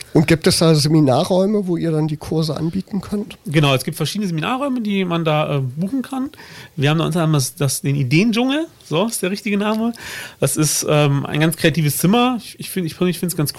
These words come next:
Speaker 2: cool. Das ist eine Flugzeuglandebahn, die auf dem Boden gepinselt ist.
Speaker 1: Ah, okay.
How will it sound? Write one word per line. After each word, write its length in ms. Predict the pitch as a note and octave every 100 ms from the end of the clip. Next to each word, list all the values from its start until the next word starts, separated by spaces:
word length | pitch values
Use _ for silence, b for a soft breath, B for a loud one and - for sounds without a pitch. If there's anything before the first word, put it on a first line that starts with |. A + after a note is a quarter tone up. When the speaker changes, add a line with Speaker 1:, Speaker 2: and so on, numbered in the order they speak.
| -
Speaker 2:
cool. 100 | A#3+
Das 80 |
ist 140 | D#3+ -
eine 100 | D3
Flugzeuglandebahn, 960 | - G#3 - D#3+ B2 E3+ B3+ G#3+ B3+
die 60 | B3+
auf 60 | G3+
dem 100 | F3+
Boden 240 | E3 A#3
gepinselt 480 | A#3 - A#3 A#3+ D4
ist. 60 | -
Speaker 1:
Ah, 80 |
okay. 260 | G3 D3+ B2+